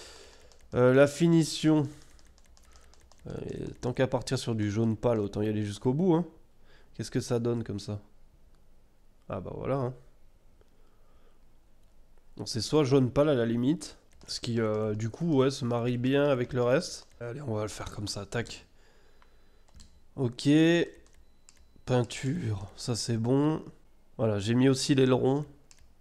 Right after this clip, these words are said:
en couleur deux, du coup. À savoir que le véhicule sera aussi customisable chez Imanitech, puisque vous pourrez y rajouter le blindage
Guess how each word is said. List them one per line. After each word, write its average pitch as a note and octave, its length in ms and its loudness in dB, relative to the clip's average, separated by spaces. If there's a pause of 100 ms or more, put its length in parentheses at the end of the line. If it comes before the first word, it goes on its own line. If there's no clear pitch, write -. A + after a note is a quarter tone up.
en A2 100 -8
couleur A2+ 380 0
deux, A#2+ 140 0
du A#2+ 120 -6
coup. A#2+ 280 -8
À - 80 -2
savoir D#3 380 6
que D#3+ 80 2
le C3+ 80 6
véhicule C3+ 340 2
sera B2 280 2
aussi C3 260 0
customisable D3+ 680 2
chez - 380 0
Imanitech, C#3+ 880 4 (240)
puisque A#2+ 240 -2
vous A#2 240 2
pourrez A#2+ 280 2
y B2 40 2
rajouter A#2 500 0 (140)
le G#2+ 160 -4
blindage B2 640 2